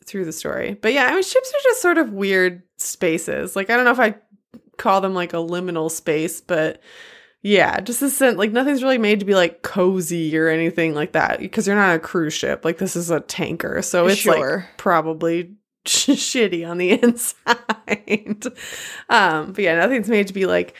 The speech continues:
Speaker 1: cozy or super comfortable. It's just, like, efficiency, you know, fit as many people as we can, or, yeah. So, I don't know. Could have just been, like, sort of a weird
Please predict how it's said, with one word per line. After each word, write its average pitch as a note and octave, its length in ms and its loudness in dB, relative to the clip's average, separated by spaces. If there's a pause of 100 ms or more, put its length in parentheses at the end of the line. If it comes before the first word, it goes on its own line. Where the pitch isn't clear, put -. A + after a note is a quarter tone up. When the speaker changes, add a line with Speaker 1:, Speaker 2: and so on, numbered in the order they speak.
(340)
Speaker 1:
cozy F3+ 520 2
or E3 100 0
super G3+ 320 -4
comfortable. D#3+ 760 0
It's D#3+ 180 -4
just, - 180 -6
like, D3 320 -4
efficiency, F#3+ 1160 0 (140)
you - 80 -14
know, - 100 -8
fit - 320 2
as G3 140 0
many G3 200 2
people G3 300 -2
as F#3 120 -2
we F3+ 100 0
can, E3+ 680 2
or, D3+ 360 -2
yeah. - 300 -6 (460)
So, - 420 -2 (760)
I D4 60 0
don't E4 80 4
know. F#3+ 240 2
Could - 140 0
have A#3+ 80 -2
just A#3 180 0
been, A3+ 100 4
like, G3+ 160 4
sort G#3 200 0
of F#3+ 80 -6
a F#3 60 2
weird F3 480 2